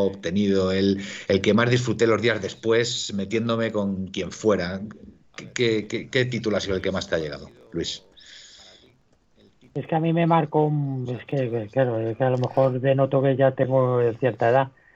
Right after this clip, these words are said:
Speaker 2: A mí el que más me marcó fue la Intercontinental, la verdad.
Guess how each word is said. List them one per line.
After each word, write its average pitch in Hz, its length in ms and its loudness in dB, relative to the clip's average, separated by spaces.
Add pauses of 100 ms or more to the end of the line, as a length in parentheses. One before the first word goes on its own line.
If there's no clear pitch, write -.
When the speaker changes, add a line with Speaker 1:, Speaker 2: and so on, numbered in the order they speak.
(380)
Speaker 2:
A 127 120 0
mí 135 180 0
el 143 100 0
que 147 120 2
más 147 160 4
me 147 100 2
marcó 139 320 0
fue 147 140 -2
la 147 100 2
Intercontinental, 123 960 -4
la 117 160 0
verdad. 120 300 2